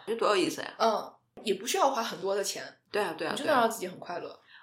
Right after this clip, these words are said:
Speaker 1: 嗯，对，我觉得这个挺棒的，挺棒的。你看，我们给大家举了很多很多的例子来给大家参考了啊，就是建议大家都去尝试尝试。
Speaker 2: 嗯。
Speaker 1: 而且还有一点，就是如果有人说他这个特别安利你，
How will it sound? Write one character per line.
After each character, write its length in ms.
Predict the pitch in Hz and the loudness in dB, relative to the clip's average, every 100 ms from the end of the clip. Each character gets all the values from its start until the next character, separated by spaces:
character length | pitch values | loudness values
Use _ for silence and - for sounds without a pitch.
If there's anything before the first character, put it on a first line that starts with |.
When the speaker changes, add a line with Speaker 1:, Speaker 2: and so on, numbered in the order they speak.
| - | 0
Speaker 1:
嗯， 260 | 254 240 | 2 2
对， 120 | 220 208 | 4 4
我 120 | 156 | 6
觉 140 | 160 | 4
得 120 | 165 | 2
这 200 | 190 180 | 2 2
个 80 | 156 | 2
挺 160 | 156 147 | 0 0
棒 200 | 175 135 | 0 0
的， 60 | - | -2
挺 160 | - | -12
棒 200 | - 165 | -12 -12
的。 60 | - | -10
你 40 | 262 | -6
看， 200 | 202 170 | 0 0
我 120 | - | 0
们 100 | - | -2
给 120 | - | -4
大 80 | 175 | 0
家 160 | 190 | 0
举 80 | - | 0
了 80 | - | -4
很 160 | - 147 | -4 0
多 80 | |
很 120 | 190 - | 0 0
多 100 | - | -4
的 100 | - | -8
例 160 | - | -8
子 140 | - - | -6 -4
来 160 | 80 - | -4 -4
给 120 | 98 | 0
大 120 | 147 | 4
家 80 | 156 | 4
参 220 | 185 226 | 4 -4
考 200 | - 73 | -2 -4
了 60 | - | -4
啊， 300 | - - - | -8 -12 -14
就 80 | 151 | -10
是 260 | 151 156 - - - - | -6 -4 -6 -8 -14 -4
建 160 | - 240 | 2 4
议 20 | |
大 80 | 214 | 4
家 100 | 196 | 2
都 60 | 196 | 0
去 80 | |
尝 240 | 202 - - | -4 -6 -8
试 80 | 190 | -8
尝 160 | - | -8
试。 100 | - - - | -10 -10 -2
Speaker 2:
嗯。 60 | 196 | 2
Speaker 1:
而 40 | |
且 80 | 233 | 4
还 140 | - 160 | 4 4
有 80 | |
一 80 | 202 | 4
点， 180 | - - - - - | 2 -4 -6 -14 -2
就 100 | 269 | 0
是 360 | 269 220 127 - | 6 4 4 2
如 100 | 240 | 6
果 120 | 285 | 8
有 140 | 233 | 8
人 120 | - 147 | 6 0
说 340 | 190 180 175 - - - - - | 4 4 2 -10 -16 -16 -16 -4
他 140 | 277 | 0
这 100 | 269 | 4
个 80 | 226 | 4
特 160 | 262 - | 6 6
别 80 | |
安 220 | - 175 185 | 6 4 2
利 160 | 156 | 0
你， 260 | 143 - | -2 -6